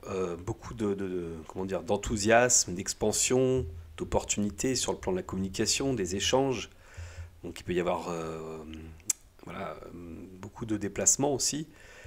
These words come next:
Ça peut vous aider, euh, dans, dans la communication, de vous sentir vraiment bien, euh,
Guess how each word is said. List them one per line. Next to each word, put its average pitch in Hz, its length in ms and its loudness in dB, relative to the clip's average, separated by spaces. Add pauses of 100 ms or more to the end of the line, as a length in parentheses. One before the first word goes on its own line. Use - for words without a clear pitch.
(200)
Ça - 160 -10
peut 98 140 -4
vous 90 240 -4
aider, 117 500 4
euh, 82 400 -4
dans, 82 640 -10 (400)
dans 87 120 -8
la 85 100 -8
communication, 123 840 2
de 98 120 -4
vous 85 140 -12
sentir - 340 -4
vraiment 95 300 -2
bien, 104 260 0
euh, 110 480 0